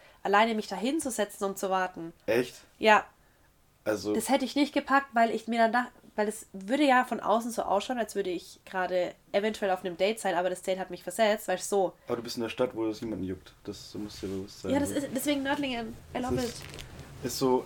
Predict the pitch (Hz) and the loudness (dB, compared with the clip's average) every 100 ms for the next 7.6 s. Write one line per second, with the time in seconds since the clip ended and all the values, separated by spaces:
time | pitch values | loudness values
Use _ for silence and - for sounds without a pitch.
0 | - 120 147 - 120 135 - 143 151 160 | -2 -4 -2 -4 -2 -2 -4 -2 2 0
1 | - - - - - - - - 143 151 | -2 -14 -20 -20 -20 -20 -18 -6 2 2
2 | 165 - 135 147 - 165 156 156 147 151 | 2 0 2 2 -2 -2 2 4 4 4
3 | 147 143 120 120 156 156 156 147 160 156 | 2 2 4 4 2 0 -4 -4 -6 -8
4 | 175 165 175 202 - - 240 - - - | -10 -10 -10 -14 -6 2 2 0 -10 -20
5 | - - - - - - 220 269 277 - | -20 -20 -20 -20 -10 -2 2 4 4 4
6 | 247 226 226 - 208 220 262 285 - - | 4 2 2 2 2 4 4 2 -8 -20
7 | - - 220 247 285 | -18 -6 0 4 4